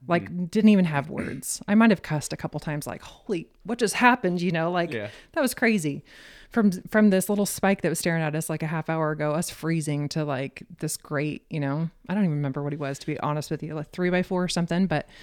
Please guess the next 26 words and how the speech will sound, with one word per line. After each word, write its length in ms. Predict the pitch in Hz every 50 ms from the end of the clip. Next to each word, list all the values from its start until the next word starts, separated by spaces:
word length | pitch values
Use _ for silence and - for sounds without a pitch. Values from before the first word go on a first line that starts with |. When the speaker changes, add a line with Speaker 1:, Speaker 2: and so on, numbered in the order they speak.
| - - - - - - _ _ _
Speaker 1:
he 260 | - - - 233 220
had 140 | 220 196 165
just 380 | 156 185 190 180 185 190 - -
broken 300 | 165 156 156 - 156 151
off. 260 | 143 139 139 143 -
So 160 | - 180 165
he 160 | 160 185 196
still 320 | 196 - - - 170 156 160
had, 280 | 151 156 147 147 147 156
like, 260 | 139 127 127 - -
fresh, 760 | - - - - - 160 143 143 135 143 - - - - -
like, 280 | - - 135 - - -
marrow 460 | - 170 160 151 147 151 143 143 156
coming 320 | - - 160 156 160 160
Speaker 2:
Mm. 20 | 151
Speaker 1:
out 120 | 147 143 147
of 80 | 139
his, 360 | 143 135 131 147 - - - 165 175 - -
his, 400 | 156 175 147 151 151 151 - - _
um, 380 | - 135 131 - - 147 151 151 - - - - - - - - - - -
third 160 | 151 139 139
and 120 | 139 139
fourth. 380 | - - 156 147 127 135 135 -
And, 220 | - 143 160 160 - _ - - - - - _ _ _ _ _ _ _ _ _ _ -
and 120 | 180 175
so 460 | 165 - 180 170 165 170 170 165 160